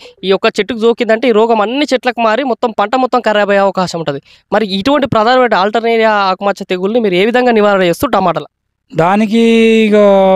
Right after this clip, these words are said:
Speaker 2: నాటివా స్ప్రే చేసుకుంటాం, తర్వాత ఫంగిసైడ్స్
Speaker 1: ఓకే.
Speaker 2: ఎం ఫార్టీ ఫైవ్ అని, జెడ్ సెవెంటీ ఎయిట్ అని,
Speaker 1: ఓకే.
Speaker 2: నిమ్రాన్ అని, బావిస్టిన్ అని, కార్బండిజం అని,
Speaker 1: ఓకే.
Speaker 2: ఇవన్నీ ఫంగిసైడ్లు స్ప్రే చేసుకొని ఎంబడెంబడి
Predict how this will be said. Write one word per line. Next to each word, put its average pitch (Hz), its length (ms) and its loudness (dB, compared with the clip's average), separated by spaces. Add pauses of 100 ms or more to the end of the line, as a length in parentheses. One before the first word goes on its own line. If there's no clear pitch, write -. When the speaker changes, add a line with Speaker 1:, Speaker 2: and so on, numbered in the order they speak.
Speaker 2:
నాటివా 180 520 2
స్ప్రే 175 260 0
చేసుకుంటాం, 180 360 0
తర్వాత 160 440 0
ఫంగిసైడ్స్ 170 640 -2
Speaker 1:
ఓకే. 208 640 -4
Speaker 2:
ఎం 160 140 2
ఫార్టీ 170 260 0
ఫైవ్ 160 200 2
అని, 160 600 2
జెడ్ 151 200 -2
సెవెంటీ 165 300 0
ఎయిట్ 160 240 0
అని, 160 500 0 (160)
Speaker 1:
ఓకే. 180 260 -20
Speaker 2:
నిమ్రాన్ 165 440 2
అని, 160 460 0
బావిస్టిన్ 156 580 0
అని, 160 460 2
కార్బండిజం 160 520 0
అని, 156 300 0 (160)
Speaker 1:
ఓకే. 170 280 -16
Speaker 2:
ఇవన్నీ 196 1400 0
ఫంగిసైడ్లు 175 400 0
స్ప్రే 170 260 0
చేసుకొని 175 340 0 (280)
ఎంబడెంబడి 190 600 2